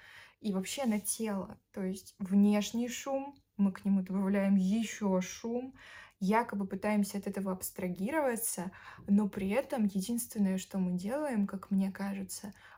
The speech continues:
мы просто куда-то вот, знаете, убегаем от всего происходящего, убегаем от реальности, в которой живем,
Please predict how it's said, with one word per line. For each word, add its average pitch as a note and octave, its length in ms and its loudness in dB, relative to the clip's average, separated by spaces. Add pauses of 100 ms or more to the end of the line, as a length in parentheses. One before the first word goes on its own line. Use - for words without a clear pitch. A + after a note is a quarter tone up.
мы G3+ 100 0
просто G#3+ 560 -2
куда-то G3 540 -2
вот, F#3+ 240 -6
знаете, G3+ 640 -2 (140)
убегаем G3+ 840 -2
от G3 180 -4
всего G3+ 440 -4
происходящего, F#3+ 920 -6
убегаем G#3+ 640 -2
от G#3 120 -8
реальности, G#3 560 -4
в F#3+ 60 -16
которой F#3 420 -6
живем, F#3+ 440 -8